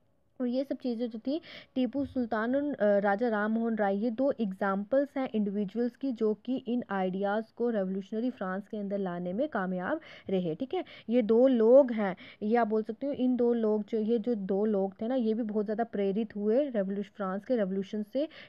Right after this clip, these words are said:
ठीक है। तो, अ, मतलब इन आइडियाज़ को लाने में। तो ये आपका चैप्टर था, पूरी तरीके से ये ख़त्म हो चुका है। I hope आपको ये समझ में आया होगा। अब इसके पास,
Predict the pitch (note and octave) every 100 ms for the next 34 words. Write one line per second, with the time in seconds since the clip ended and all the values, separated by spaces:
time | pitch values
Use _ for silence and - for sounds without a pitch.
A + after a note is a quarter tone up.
0 | - C#4 F#4 - - _ B3 B3+ F#3 G#3
1 | G3+ G3 G3+ A#3 A3 A#3 A3 F#3+ G3+ G#3
2 | C#4+ A3+ F3+ F3 F3+ F#3 _ _ C4+ A3
3 | A3+ B3 A3 G#3 A3 G#3+ F3 - G#3+ -
4 | C#4 D4 A3+ G#3 A3+ G#3 G#3 G#3+ A3+ G#3+
5 | G3 G3+ A3+ A#3+ A3+ A3 G#3+ A#3+ C4 G3+
6 | G3 G3+ A3 A3 G3+ A3 G#3+ - G3 F#3+
7 | A3 - F3+ F3+ E3 A3 G#3 B3+ G#3 G#3
8 | G#3+ - A3 F#3+ F#3+